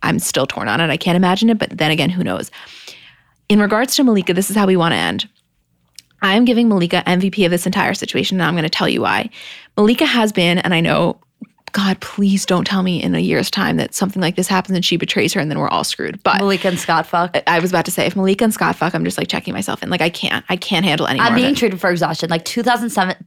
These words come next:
Speaker 2: celebrity style exhaustion treatment. I'm going to a hospital. I'm staying there for a month.
Speaker 1: Oh, absolutely. Yeah.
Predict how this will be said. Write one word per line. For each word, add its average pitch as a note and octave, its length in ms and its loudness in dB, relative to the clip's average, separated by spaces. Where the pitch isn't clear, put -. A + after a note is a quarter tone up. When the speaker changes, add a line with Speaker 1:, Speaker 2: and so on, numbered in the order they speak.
Speaker 2:
celebrity F#3+ 580 0
style E3+ 320 2
exhaustion E3+ 600 0
treatment. E3+ 340 -2
I'm F3 100 2
going E3+ 220 2
to F3+ 80 0
a F3+ 40 2
hospital. E3+ 300 0
I'm E3+ 80 0
staying D#3 280 -2
there D#3 100 0
for D3 140 -2
a - 20 0
month. B2+ 220 -2
Speaker 1:
Oh, F#3+ 80 2
absolutely. - 580 -2
Yeah. - 160 -2